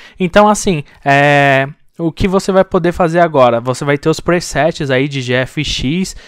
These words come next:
colocar a qualidade desejada, F P S limite, escala de render, e tudo isso nativamente, sem nenhum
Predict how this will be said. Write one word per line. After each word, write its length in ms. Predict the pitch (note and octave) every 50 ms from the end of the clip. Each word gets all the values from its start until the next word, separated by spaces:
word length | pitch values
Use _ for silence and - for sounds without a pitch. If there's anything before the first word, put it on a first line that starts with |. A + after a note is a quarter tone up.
| - _ _
colocar 360 | - C3+ C3 B2+ - D3 C3+
a 20 |
qualidade 560 | - - D3+ C#3+ C#3 C#3+ C3+ C3 C#3 C#3 C3+
desejada, 800 | C3 C3 C3+ C3+ C3+ C3+ C#3 C3+ B2 A#2+ A#2+ C3 D3 D#3 C#3+ B2+
F 180 | A#2+ - - B2
P 120 | - C#3
S 220 | B2+ B2+ - -
limite, 460 | C#3 D3 D3+ D3 C#3 C#3 D#3 E3 - -
escala 400 | - - - C#3+ C3+ C#3 C3 - - - - - _ -
de 400 | C#3 B2 C3 C3+ B2+ B2 B2 A#2 - - -
render, 640 | - - - C3+ C#3 D#3+ F3 F3 F3+ F3+ F3 E3+ - _ _ _ _ _ -
e 80 | - F3+
tudo 260 | - - A3 G#3+ G#3
isso 200 | A3 G#3 - G#3+
nativamente, 1500 | G3 F#3 F#3+ F#3+ - - - - F#3+ G3+ F#3 F#3 G#3 G#3+ G#3+ G3 E3 D3 D3+ D#3+ D#3+ D3+ C#3 - - - A2 G#2 G#2
sem 340 | A#2+ - - - - D3+ F3
nenhum 800 | F#3 F#3+ F#3 F3 E3 D#3+ D#3 D#3+ F3 F#3+ G#3 G#3+ A3 A3 A3 G3+